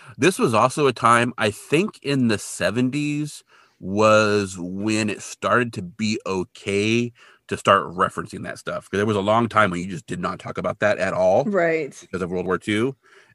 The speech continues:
Speaker 1: And so I think, I wanna say the seventies when you start getting a lot of references to, like,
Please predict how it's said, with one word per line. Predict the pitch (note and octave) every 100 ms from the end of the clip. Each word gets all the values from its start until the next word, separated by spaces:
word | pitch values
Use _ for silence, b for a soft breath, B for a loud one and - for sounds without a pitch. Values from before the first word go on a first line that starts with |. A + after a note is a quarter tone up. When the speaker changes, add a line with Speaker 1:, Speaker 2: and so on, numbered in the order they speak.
| -
Speaker 1:
And | F#2+ F#2
so | F2 G#2 F#2+ F2+ F2+ F2 - b b -
I | G#2
think, | D#3+ A3+ -
I |
wanna | G#2 G#3+ D4
say | G3
the | B2
seventies | - G#2 A2+ G2+ F#2+ F2+
when | F2+
you | F2+
start | - A2 G#2+ F#2+
getting | F#2 G2 F#2
a | F2+
lot | F2 F#2 F#2+
of | F#2+ F2
references | F#2 F2 F#2+ E2+ - F2+ E2+ -
to, | - F2
like, | F2 E2+